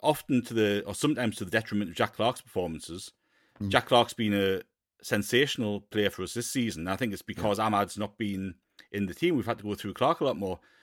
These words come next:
Speaker 1: Roberts' effectiveness has been diluted with Amad not, not being there. So it's almost like you're kicking the problem down the, the hill six months.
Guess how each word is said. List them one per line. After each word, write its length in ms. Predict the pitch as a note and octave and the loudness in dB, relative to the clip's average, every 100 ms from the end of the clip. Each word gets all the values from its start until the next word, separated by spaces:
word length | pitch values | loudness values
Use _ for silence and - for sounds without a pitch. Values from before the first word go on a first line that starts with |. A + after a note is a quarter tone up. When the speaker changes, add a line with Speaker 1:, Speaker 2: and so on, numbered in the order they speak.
| _ - | _ 2
Speaker 1:
Roberts' 320 | A#2 D#3 F#3 | 6 6 2
effectiveness 600 | C3+ C#3 - A2 G#2 G2+ | 2 2 2 -4 -2 -2
has 140 | G2+ F#2 | -4 -6
been 480 | A#2 G2+ G2 F#2+ F2 _ _ _ - | -4 -2 -2 -4 -10 _ _ _ 2
diluted 560 | G#2+ G2+ G#2 G#2+ G2 F2+ | 4 6 4 -2 -4 -4
with 120 | G2+ | 2
Amad 380 | G2+ G2 F#2 G2+ | 4 4 0 -2
not, 180 | F#2+ - _ | -8 -8 _
not 200 | G#2 G2+ | -8 -6
being 200 | G#2 F#2 | -6 -6
there. 220 | F2+ F#2 - _ _ | -6 -8 -10 _ _
So 120 | A#2+ | 0
it's 100 | A#2+ | 6
almost 320 | F3+ F3 D#3+ | 6 6 4
like 120 | B2+ | 2
you're 100 | G#2 | 0
kicking 260 | - D#3 C#3 | -4 -2 0
the 60 | G#2+ | 2
problem 540 | C3 C3 D3 A#2 G2 _ _ _ _ _ _ - | 2 2 2 0 -2 _ _ _ _ _ _ -2
down 520 | G#2 A#2 A2+ G#2 - | 0 2 0 -4 -6
the, 220 | G2+ G#2 - | -6 -6 -6
the 80 | F#2 | -2
hill 180 | A#2+ | -2
six 260 | C#3+ D3+ - | 0 -4 -4
months. 380 | B2 C3+ - | -4 -4 -8